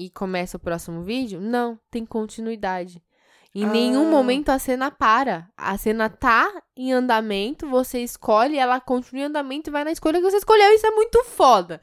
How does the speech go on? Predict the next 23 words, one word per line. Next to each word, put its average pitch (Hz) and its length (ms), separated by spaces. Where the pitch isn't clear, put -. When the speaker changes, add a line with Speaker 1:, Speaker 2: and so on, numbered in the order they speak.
Speaker 2:
Uhum. 196 420
Speaker 1:
Então, 294 240
assim, 262 240
fiquei 277 220
descaralhada 269 580
com 320 240
a 381 60
tecnologia 262 760
disso. 185 580
Achei 208 380
muito, 269 420
muito 311 280
incrível. 208 680
Speaker 2:
Isso - 100
é 156 140
legal. 160 180
Speaker 1:
É, 190 840
eu 262 720
fiquei 208 560
um 220 140
pouquinho 320 500
bitolada 269 680
nisso. 208 540